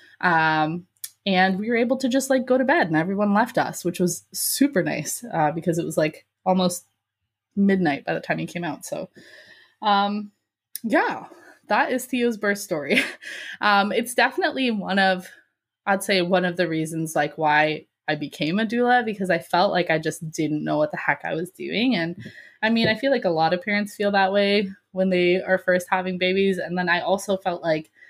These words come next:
in my situation, um, there was a lot of, like, strong arming that, like, didn't need to happen and happened very easily because I didn't know that I had options. Um, and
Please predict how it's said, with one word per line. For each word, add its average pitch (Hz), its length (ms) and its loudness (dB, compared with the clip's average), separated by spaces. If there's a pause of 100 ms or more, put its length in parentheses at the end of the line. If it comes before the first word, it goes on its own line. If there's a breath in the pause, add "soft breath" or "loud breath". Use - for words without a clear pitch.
(240 soft breath)
in 180 200 4
my 175 300 4
situation, 220 1040 -2 (440 loud breath)
um, 165 340 0
there 185 120 4
was 185 120 0
a 170 60 -2
lot 160 220 2
of, 165 140 -4
like, 151 200 -2
strong 165 440 -2
arming 190 400 2
that, 151 160 2
like, 175 220 0
didn't 185 260 0
need 190 180 4
to 220 120 0
happen 196 560 4
and 185 160 4
happened 208 440 2
very 196 220 4
easily 196 340 0
because 196 240 2
I 170 120 4
didn't 180 300 0
know 170 220 2
that 170 120 -2
I 165 360 -2
had 160 580 -4
options. 359 720 -4 (560 loud breath)
Um, 165 560 0 (480)
and 262 420 4